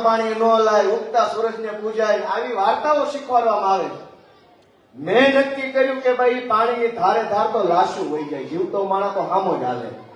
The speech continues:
પાણીના વેણમાં લાશ તણાય, જીવતો માણસ ન તણાય. અમે જીવતા માણસ છે, એનું પ્રમાણ છે. હામા પાણીએ હાલશું.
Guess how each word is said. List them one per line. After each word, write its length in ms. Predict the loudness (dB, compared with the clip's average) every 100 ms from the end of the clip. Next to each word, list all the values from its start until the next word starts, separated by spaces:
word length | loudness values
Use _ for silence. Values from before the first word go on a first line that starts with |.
| -20 -20 -20 -20 -20 -14
પાણીના 480 | -8 -4 0 2
વેણમાં 480 | 2 2 2 4 4
લાશ 400 | 6 4 2 0
તણાય, 240 | -2 -2 -4
જીવતો 280 | -6 -2 -2
માણસ 320 | 2 2 2 2
ન 200 | 0 0
તણાય. 240 | -2 -4 -8 -16 -18 -10
અમે 200 | -6 -6
જીવતા 380 | -6 -4 0 2
માણસ 280 | 2 0
છે, 160 | -4 -6
એનું 180 | -6 -4
પ્રમાણ 400 | -2 0 0 -2
છે. 260 | -8 -16 -20 _ _ _ -4
હામા 220 | 0 2
પાણીએ 340 | 2 0 2 2
હાલશું. 440 | 2 0 -6